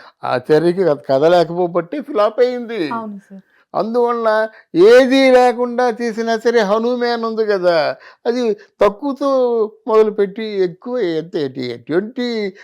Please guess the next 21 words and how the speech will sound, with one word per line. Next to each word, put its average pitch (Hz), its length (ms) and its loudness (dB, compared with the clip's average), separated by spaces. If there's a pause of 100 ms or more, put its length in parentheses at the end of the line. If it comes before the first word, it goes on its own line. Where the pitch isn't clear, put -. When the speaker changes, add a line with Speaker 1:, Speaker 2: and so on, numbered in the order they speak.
(180)
Speaker 1:
లాభాలు 196 420 2
పొందింది, 165 480 -6
వందల 156 360 -2
కోట్ల 147 400 -6
లాభాలు 127 480 -8
పొందింది. 123 600 -16 (340)
కార్తికేయ 196 640 2
టూ 156 380 -2 (300)
ఆ-, 127 120 -2 (180)
అంటే 254 340 -6
ఆకర్షించే 240 920 0
అంశాలు 214 580 -2
ఏం 196 220 4
పెడుతున్నాము, 170 960 -2 (300)
ఈ 170 80 8
ఆకర్షించే 240 920 2
అంశాలు 214 600 0
మూలాధారమైన 196 1080 2
కథకి 190 440 0
సంబంధంతో 175 720 -4
ఉన్నాయా, 151 680 -8